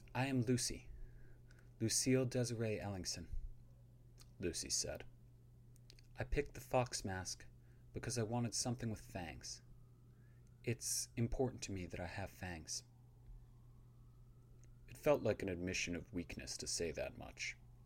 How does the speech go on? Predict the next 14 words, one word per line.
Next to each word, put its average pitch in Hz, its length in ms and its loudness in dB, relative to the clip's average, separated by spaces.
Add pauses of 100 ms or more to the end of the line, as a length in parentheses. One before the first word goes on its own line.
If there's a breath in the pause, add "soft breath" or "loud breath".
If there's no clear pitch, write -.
(260)
and 98 140 0
that 95 140 10
admission 90 500 2
was 82 180 -2
jarring 90 480 4
enough 78 320 -6
that 82 140 0
she - 160 0
almost 95 360 0
thought 80 220 2
the 78 80 -6
ritual 82 400 -2
would 80 160 -4
end, - 400 -4